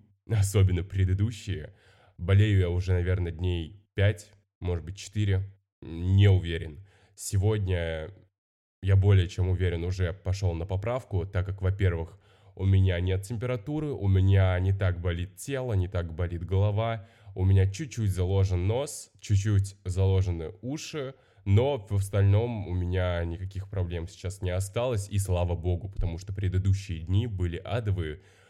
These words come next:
Это температура под сорок по ощущениям, а, вообще все пятьдесят. Это неистовый какой-то кашель, а, я не знаю, даже, м,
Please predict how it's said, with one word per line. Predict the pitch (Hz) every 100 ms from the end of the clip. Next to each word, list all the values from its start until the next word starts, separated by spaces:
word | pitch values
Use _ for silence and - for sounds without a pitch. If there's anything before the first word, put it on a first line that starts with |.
| -
Это | 90 95 92
температура | 87 - 95 98 98 101 98 90 82
под | 78 92 87 -
сорок | - - 104 120 95 98 -
по | 95 92
ощущениям, | 92 98 98 98 90 85 82 76 73 - _ _ _ _
а, | - 85 80 80 80
вообще | 87 - 95
все | - - 87
пятьдесят. | - 92 85 90 - 101 110 98 - _ - _
Это | 82 90 95 87 85 85 82 82 82
неистовый | 101 101 98 87
какой-то | 95 95 90 -
кашель, | 98 - 101 107 - 101 82
а, | 78 80 80 78 80 78 - 95 - - - _ _ -
я | 92 87
не | 95
знаю, | 90 82
даже, | 78 82 85 80 82 80
м, | 80 60 98 101